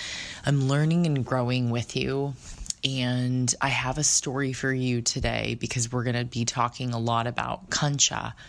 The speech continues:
the practice of gratitude, and having a big, big, big, juicy,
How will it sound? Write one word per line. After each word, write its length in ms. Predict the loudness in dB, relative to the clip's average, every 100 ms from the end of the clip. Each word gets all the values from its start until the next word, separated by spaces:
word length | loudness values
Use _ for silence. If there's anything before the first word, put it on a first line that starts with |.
| -20 -20 -10 -4
the 80 | 0
practice 480 | 2 0 0 0
of 160 | 0 -2
gratitude, 880 | 0 0 0 -2 -2 -2 -6 -6 -6 -4
and 140 | -2
having 420 | 0 0 0 0
a 60 | -2 -4 -6 0
big, 340 | 4 4 2 0
big, 320 | 2 2 0
big, 420 | 2 2 0 -6 -4
juicy, 640 | 0 2 2 2 0 -6